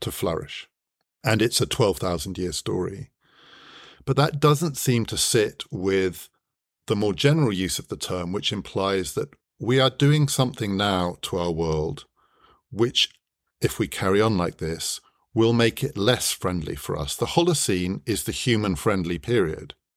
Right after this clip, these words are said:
We became the dominant species because the climate allowed it.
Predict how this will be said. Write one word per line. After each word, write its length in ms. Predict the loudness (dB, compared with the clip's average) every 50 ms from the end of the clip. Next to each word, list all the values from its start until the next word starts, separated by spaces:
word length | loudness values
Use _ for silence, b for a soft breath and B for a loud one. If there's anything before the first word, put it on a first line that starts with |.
| _ -6
We 220 | -2 0 0 2
became 420 | 0 0 0 2 2 2 4 4
the 140 | 2 2 2
dominant 360 | 2 2 2 2 0 -2 -2
species 540 | -6 -4 -2 -2 -2 0 -2 -4 -4 -6 -8
because 400 | -6 -6 -6 -4 -2 -4 -4 -2
the 80 | -4 -6
climate 520 | -6 -2 0 0 0 0 0 -4 -4 -6 -6
allowed 340 | -4 -2 0 0 -2 -2 -4
it. 220 | -8 -10 -12 -14